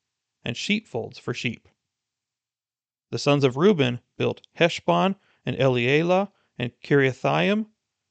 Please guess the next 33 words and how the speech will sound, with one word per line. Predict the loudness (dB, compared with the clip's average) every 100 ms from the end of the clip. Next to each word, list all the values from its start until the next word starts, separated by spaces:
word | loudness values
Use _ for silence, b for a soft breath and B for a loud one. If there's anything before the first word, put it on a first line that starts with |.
| -14
and | -12 -6
Nebo, | -2 0 2 2 2 -2 _ -8
and | -6 -2
Baal | 2 4 2
Meon, | 0 -2 -2 -2 -4 _ _ _ _ _ _ -8
their | -4
names | 0 0 -2
being | -4 -6
changed, | -6 -8 -8 -12 -14 _ _ _ _ _
and | -4 -4
Sibmah, | 4 6 6 2 -14 _ _ _ _ _ _ -6
and | 2
they | 2
gave | 6 4 6
other | 6 6 4
names | -2 -8 -12 -8
to | -2
the | -2
cities | 0 2 2 0 -4 -8
which | -8 -2
they | -2
built. | -2 -10 -16 _ _ _ _ _ _ _ _ _ _ _ _ _
The | -10
sons | 2 4 4
of | 2
Machir, | 0 -4 0 0 0 -4 -6
the | -8
son | 0 2 2
of | -4
Manasseh, | -6 -6 -8 0 0 0 _ _ _ -4
went | -4 -2
to | -4
Gilead | 0 0 0 -2 -4 -6